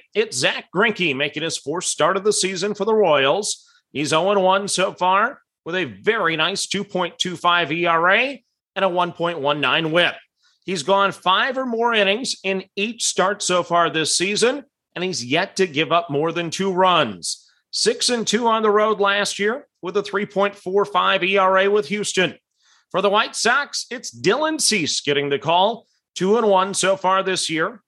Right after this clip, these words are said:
a three point three eight E R A and a one point two five whip. Last time out at Cleveland, he went five and a third innings, giving up four runs,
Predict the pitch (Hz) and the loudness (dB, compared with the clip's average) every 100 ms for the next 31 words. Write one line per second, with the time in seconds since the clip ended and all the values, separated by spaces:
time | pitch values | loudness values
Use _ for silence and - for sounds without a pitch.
0 | - 202 - 180 180 - 175 165 - 185 | -16 -16 -10 -8 -6 -2 -4 -4 -4 -2
1 | 175 165 165 170 170 156 170 214 247 - | 2 0 0 0 2 4 4 2 -2 -10
2 | _ _ 175 175 180 185 175 180 180 - | _ _ -4 -2 0 -2 -4 -6 -6 -8
3 | 180 165 170 160 151 185 139 - _ _ | -6 0 0 0 2 2 2 -4 _ _
4 | _ _ 120 165 185 - 185 185 180 247 | _ _ -2 0 0 2 2 2 0 0
5 | - - 117 160 - - 233 175 175 226 | -6 -8 -4 -4 -4 -4 -2 0 0 0
6 | 277 _ - 135 151 170 175 - 160 180 | -4 _ -8 -4 -2 -2 -2 -2 2 2
7 | 190 190 190 196 202 196 262 262 - - | 2 0 2 2 4 2 0 -10 -10 -4
8 | 143 165 - - 196 208 185 190 240 254 | -2 -2 -4 0 2 4 4 4 0 -6